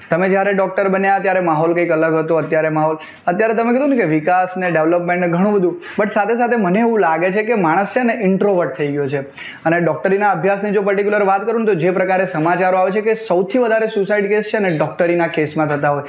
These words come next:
જે વિદ્યાર્થીઓ ડૉક્ટરી ભણી રહ્યા છે એ લોકોના સુસાઇડ કેસ રોજ પેપરમાં જોવા મળતા હશે. અને હું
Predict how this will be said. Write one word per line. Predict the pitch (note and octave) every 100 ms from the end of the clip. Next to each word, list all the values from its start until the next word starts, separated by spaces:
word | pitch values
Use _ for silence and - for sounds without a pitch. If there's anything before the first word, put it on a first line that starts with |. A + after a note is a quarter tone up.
| - -
જે | D#3 G3+
વિદ્યાર્થીઓ | F#3+ D#3+ G3 G3 A3
ડૉક્ટરી | E3+ - G3 G3
ભણી | D3 E3 G3
રહ્યા | D#3+ D#3
છે | D#3 G3+ - - - -
એ |
લોકોના | G#3 G#3 A3
સુસાઇડ | A3 G3+ F#3+ G#3+ G#3+
કેસ | A#3 F#3
રોજ | D3+ G#3 C4+ A3
પેપરમાં | G3+ G3+ G3 F#3+
જોવા | E3+ E3+
મળતા | E3 E3 F3
હશે. | F#3+
અને | G3
હું | A3 A3+